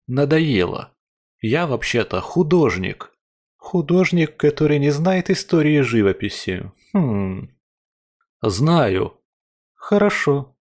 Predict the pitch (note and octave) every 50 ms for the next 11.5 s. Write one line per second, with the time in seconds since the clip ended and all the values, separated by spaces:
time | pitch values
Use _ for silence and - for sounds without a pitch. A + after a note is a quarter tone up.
0 | _ _ _ _ - B2+ A#2 A2 A#2 A2 A2+ B2 B2 A#2 - B2+ - G2+ G#2+ G#2
1 | G#2+ G#2+ G#2+ - - - C#3 D3+ - - D#3+ D#3 D#3 D3+ D3+ - A2 G#2 A2 A#2
2 | - - - - G2+ G2 - - - - - _ _ _ _ _ _ _ _ _
3 | _ _ _ _ - D#3+ D3+ D3 F3+ F#3 F3+ - - - F3+ F3 - - - F3
4 | F3 F3 - - G3+ G3+ G3 F#3+ - - - F3+ F3 F3 E3+ F3 E3+ D3+ D#3 D3
5 | D#3 D#3+ D#3+ D3+ - - F3 F3 F3+ F#3 F3 C#3 A2 A2 G2 F2+ F2 F#2+ G2 G2
6 | - - - - - F#3 G3+ F#3+ B2+ G2 G2+ G2 G2 F#2+ F#2 F2+ - - - _
7 | _ _ _ _ _ _ - F3+ F3+ F3+ F3+ - - - C#3+ B2 - - C3 B2+
8 | B2+ B2 C3+ C3 - - - G3 F#3 D#3+ C3 - C#3+ D3+ D3 - D3+ D3 D3+ D#3
9 | D3+ - D3+ - - - - G3 G3 F3+ - - - _ _ _ _ - - -
10 | F#3 F3 - - - F#3 - - - F#3+ F#3 - - D#3+ D#3+ E3 - - - F3
11 | F3 F3+ D#3+ A2 G2 F#2+ F#2 F2+ F2+ F#2+